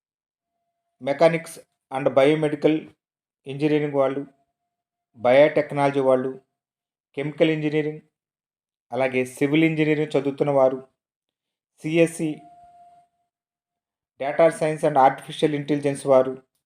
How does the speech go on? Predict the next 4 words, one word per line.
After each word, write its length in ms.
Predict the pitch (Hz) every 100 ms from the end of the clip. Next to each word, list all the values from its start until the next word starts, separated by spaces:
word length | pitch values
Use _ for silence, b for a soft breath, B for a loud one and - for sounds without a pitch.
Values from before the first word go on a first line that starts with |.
| _ _ _ _
ఇంజనీరింగ్ 580 | 131 139 156 160 156 143
డిజైన్, 520 | 139 135 139 143 143 _ _ _ _ _ _ _ _ _ _
ఎలక్ట్రికల్ 520 | 120 143 147 170 165
ఇంజనీరింగ్, 680 | 160 151 147 147 143 147 -